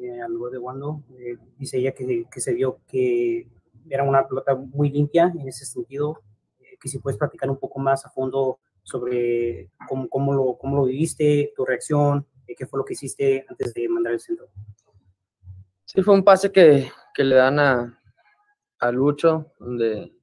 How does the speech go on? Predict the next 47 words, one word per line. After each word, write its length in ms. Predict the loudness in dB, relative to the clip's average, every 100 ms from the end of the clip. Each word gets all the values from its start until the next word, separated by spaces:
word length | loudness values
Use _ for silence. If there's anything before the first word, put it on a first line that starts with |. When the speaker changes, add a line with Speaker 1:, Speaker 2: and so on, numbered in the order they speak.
| _
Speaker 2:
la 140 | -4
deja 260 | -4 -2 -2
pasar 360 | -2 2 2 4
y, 260 | 0 -4 _ _ -20 _ -16
y 100 | -12
me 160 | -6
cae, 480 | 0 2 2 0 -6
me 160 | -12 0
cae 220 | 6 6
a 20 |
mí 140 | 6 2
en 60 |
los 140 | 0 0
pies. 480 | 4 4 2 -10 _ _ -20 -20 _ _ _ _ _ 2
Eh, 240 | 4 6
volteo 260 | 6 8 8
rápidamente 520 | 8 6 6 6 6
al 80 | 8
área 180 | 8 8
y 60 |
veo 180 | 8 8
que, 380 | 6 4 2 -4
que 100 | 2
hay 80 | 2
compañeros 640 | 2 0 0 0 0 -2 -2
ahí. 300 | 0 0 0
Matías, 440 | -2 -2 0 0
escucho 280 | 0 -6 -4
el 80 | -2
grito 160 | -2
de 60 | -2
Matías 340 | -2 -2 -4
que 100 | -2
me 80 | -2
dice, 600 | 0 0 0 2 2 0 _
"Tírala, 380 | 6 8 8
tírala". 500 | 6 6 6 6 2 -4
Entonces, 440 | -4 2 2 0
sin 360 | -6 -8 -6 -2
pensarlo, 440 | -2 4 4 4
le 100 | 4
doy 340 | 6 6 2 -6
un 160 | -12 -6
toque 220 | -2 2
al 60 |
balón 360 | 4 4 4 0
y 300 | -2 -4 -8